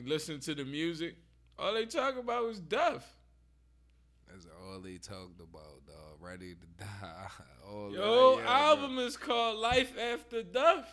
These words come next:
Speaker 1: Ready to Die. You feel me?
Speaker 2: Spoke it right in.
Speaker 1: You speaking it right into existence. You feel what I'm saying? And I watched the two,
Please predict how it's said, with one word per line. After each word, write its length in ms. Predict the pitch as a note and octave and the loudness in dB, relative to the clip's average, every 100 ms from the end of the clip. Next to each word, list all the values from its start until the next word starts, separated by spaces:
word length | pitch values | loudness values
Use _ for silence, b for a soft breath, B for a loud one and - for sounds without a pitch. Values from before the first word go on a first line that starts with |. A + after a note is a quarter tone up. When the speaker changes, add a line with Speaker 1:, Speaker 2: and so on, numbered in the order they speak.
| - _ _ _ _ _ _ _ _ _ _ _ _ _ _ _ _ _ _ _ _ _ C#3+ C#3 | -20 _ _ _ _ _ _ _ _ _ _ _ _ _ _ _ _ _ _ _ _ _ -20 -6
Speaker 1:
Ready 320 | G3+ A3+ A#3 | -4 -4 -4
to 160 | G#3+ | -2
Die. 480 | F3+ G#3 A#3+ A#3 D#3+ B2 - _ _ _ _ _ _ _ _ | 0 2 4 2 0 -6 -16 _ _ _ _ _ _ _ _
You 100 | G3+ | -18
feel 320 | - A#3+ B3+ | -4 0 0
me? 220 | C4+ D#4+ - _ | -2 -8 -10 _
Speaker 2:
Spoke 420 | - - F#2+ F#2 - | -20 -16 -10 -10 -10
it 60 | D2 | -10
right 360 | D#2+ F2+ F2+ | -6 -4 -6
in. 340 | F2 F#2 E2+ D#2+ - - - | -6 -8 -10 -14 -20 -20 -6
Speaker 1:
You 120 | F3 | -4
speaking 460 | - F3+ A3 G3+ G3 | -4 -2 -2 0 -2
it 80 | F#3+ | 0
right 240 | F#3 G3+ | 0 0
into 380 | G3+ F#3+ A#3+ G3 | -2 -6 -4 -2
existence. 800 | F3 D3+ G3+ C4+ - C3 - - | -4 -2 -2 -4 -6 -10 -10 -8
You 100 | C#3 | -6
feel 220 | - G3 | -2 -2
what 80 | G3 | 0
I'm 120 | G3 | -2
saying? 240 | F3+ G3 G3 | -2 0 0
And 140 | F#3 | 2
I 100 | F#3+ | 4
watched 400 | G3+ G3 E3+ - | 6 6 6 2
the 80 | C3+ | -4
two, 240 | B2+ F3+ | -6 -8